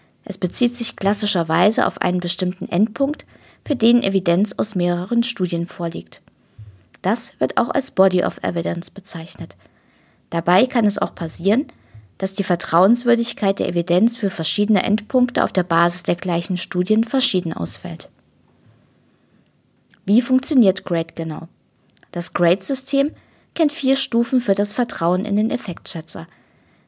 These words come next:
nämlich hoch, moderat, niedrig oder sehr niedrig. Vom Ansatz her starten randomisierte kontrollierte Studien mit der Qualitätsstufe hoch, Beobachtungsstudien dagegen mit niedrig.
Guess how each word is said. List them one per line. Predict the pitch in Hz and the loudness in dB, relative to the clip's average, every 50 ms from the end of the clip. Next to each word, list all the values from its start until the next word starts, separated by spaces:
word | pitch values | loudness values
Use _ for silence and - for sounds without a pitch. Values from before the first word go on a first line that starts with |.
| _ _ - | _ _ -4
nämlich | 170 165 156 - - - | -2 -2 -2 -4 -4 0
hoch, | - 226 262 302 - - - - | 4 4 4 4 2 -4 -16 -8
moderat, | - 185 185 180 175 165 156 160 160 165 202 240 - - _ _ _ _ - - - | -2 0 2 2 2 2 0 0 0 0 0 -2 -4 -8 _ _ _ _ -18 -6 0
niedrig | 202 202 208 202 - - 240 247 240 - - - _ _ _ | 2 2 2 2 2 2 2 2 2 0 -8 -14 _ _ _
oder | - - 247 254 262 | -4 0 2 4 4
sehr | 208 165 175 165 | 4 2 2 2
niedrig. | 165 165 165 - - - - 165 - - - _ _ _ _ _ _ _ _ _ _ _ _ _ _ _ _ _ _ _ _ _ _ _ _ | 0 -2 -4 -6 -10 -16 -16 -14 -16 -16 -18 _ _ _ _ _ _ _ _ _ _ _ _ _ _ _ _ _ _ _ _ _ _ _ _
Vom | - - 175 175 - | -8 -6 -6 -4 -2
Ansatz | - 180 180 190 240 262 254 - - | 0 0 2 2 2 0 0 0 2
her | 285 277 294 302 | 2 2 2 2
starten | - - - 196 185 190 - - | 0 -2 0 0 0 0 0 -4
randomisierte | 196 185 185 190 185 190 185 185 180 180 - 180 180 - | -2 0 0 0 0 0 0 0 0 0 0 0 0 -2
kontrollierte | 175 - - 180 208 - - 247 233 233 247 247 247 | -6 -6 -4 -4 -4 -2 0 0 2 2 2 2 0
Studien | 247 - - 262 254 240 254 254 269 294 - | -4 -2 0 0 2 4 4 2 2 -2 -4
mit | - 294 | -6 0
der | 302 294 | 0 0
Qualitätsstufe | - - - 285 277 277 277 - 226 208 214 - - - 247 240 247 269 262 - | 0 0 -2 0 0 -2 -4 -2 -2 -2 0 -2 -4 -4 -4 -4 -2 -4 -4 -2
hoch, | 185 180 180 - - _ _ _ _ _ _ _ _ _ _ _ _ _ _ _ _ | -4 -4 -6 -8 -12 _ _ _ _ _ _ _ _ _ _ _ _ _ _ _ _
Beobachtungsstudien | - - - 175 185 220 233 233 - - 247 254 - - - 262 254 254 269 262 262 | -6 0 0 2 4 4 2 2 0 -2 -2 -2 -2 -2 -2 -2 2 2 4 2 4
dagegen | 285 285 240 208 208 208 208 220 | 2 0 0 0 0 2 4 2
mit | 254 262 254 | 2 0 0
niedrig. | 202 185 180 185 - - 165 160 - | -2 -4 -4 -6 -10 -14 -14 -14 -14